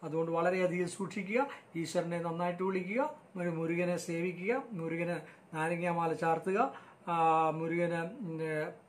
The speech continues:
പഞ്ചാമൃത, ആ, അഭിഷേകം നടത്തുക. ആ, മുരുകന് പഞ്ചാമൃതം കൊണ്ടുള്ള, ആ, പിന്നെ, ഏ, നിവേദ്യാദി വിഷയങ്ങളും കാര്യങ്ങളും ഒക്കെ നടത്തുക. ആ, മുരുകന് സമർപ്പിക്കാവുന്നതായിട്ടുള്ള,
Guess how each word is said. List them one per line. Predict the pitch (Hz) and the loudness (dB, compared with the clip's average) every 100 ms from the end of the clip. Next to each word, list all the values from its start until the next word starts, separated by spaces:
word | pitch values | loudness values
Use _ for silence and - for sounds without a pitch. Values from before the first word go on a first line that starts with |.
| - - - - - - - | -20 -20 -20 -20 -20 -20 -8
പഞ്ചാമൃത, | 165 165 175 175 175 | -4 0 2 2 2
ആ, | 170 175 - 185 165 156 | 0 -2 -4 -4 -2 -2
അഭിഷേകം | 156 156 185 180 180 | -4 -4 -2 0 0
നടത്തുക. | 170 165 214 277 - - - - | -2 0 2 2 -2 -16 -18 -6
ആ, | 170 165 165 | -2 2 2
മുരുകന് | 165 165 170 175 175 | 0 -2 0 0 0
പഞ്ചാമൃതം | 165 160 175 175 175 170 | -2 -2 0 0 0 -2
കൊണ്ടുള്ള, | 170 165 165 165 160 - - - - 175 | -4 -2 0 2 0 -4 -16 -20 -14 -6
ആ, | 165 160 160 156 151 151 | -2 -2 -2 -4 -6 -8
പിന്നെ, | 147 151 | -6 -6
ഏ, | 160 220 165 156 151 | -6 -8 -6 -4 -4
നിവേദ്യാദി | 160 170 170 175 170 | -2 0 2 4 2
വിഷയങ്ങളും | 165 151 - 170 170 175 | 0 -4 -4 -4 -4 -4
കാര്യങ്ങളും | 175 170 165 170 | -2 -2 -4 -4
ഒക്കെ | 156 | -4
നടത്തുക. | 160 156 170 202 - - - - - | -4 -6 -2 -2 -2 -6 -20 -20 -10
ആ, | 170 160 156 | -6 -4 -4
മുരുകന് | 151 165 175 180 180 | -4 -2 -2 0 -4
സമർപ്പിക്കാവുന്നതായിട്ടുള്ള, | 175 180 175 175 165 180 175 175 170 165 175 175 | -4 -4 -4 -6 -2 0 0 0 -2 -2 0 0